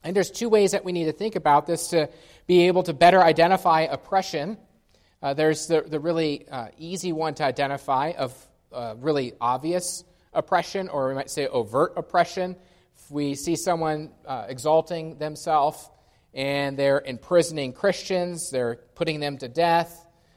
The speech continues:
uh, that's really easy to identify. We say, uh, "There's Antichrist. Uh, there's someone who's oppressing the church." And in many ways, uh, that's, uh, a much safer sort of, uh, person to deal with,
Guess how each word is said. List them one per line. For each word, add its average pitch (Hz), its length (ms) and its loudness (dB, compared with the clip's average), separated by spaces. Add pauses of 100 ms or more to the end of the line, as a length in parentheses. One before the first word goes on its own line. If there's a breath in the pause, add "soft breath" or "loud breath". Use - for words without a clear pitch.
(160)
uh, 123 100 -6
that's - 460 -2
really 147 380 -2
easy 139 380 -8
to 143 120 -4
identify. 131 560 -2
We 110 80 -8
say, 120 260 -4
uh, 120 160 -4
"There's 139 480 -2 (300)
Antichrist. - 680 -12
Uh, 135 160 -2
there's 170 340 4
someone 170 300 -2
who's 160 220 -6 (240 soft breath)
oppressing 165 560 0
the 131 80 -4
church." - 520 -6 (800)
And 143 400 -2
in 139 80 -4
many 160 220 -2
ways, 147 560 -2 (140)
uh, 127 220 -8
that's, - 540 -2
uh, 117 220 -8
a 135 60 -10
much - 380 -4
safer 151 420 -4
sort 143 400 -4
of, 123 320 -4
uh, 110 120 -8
person 147 400 -10
to 123 80 -16
deal 156 260 -4
with, 165 260 0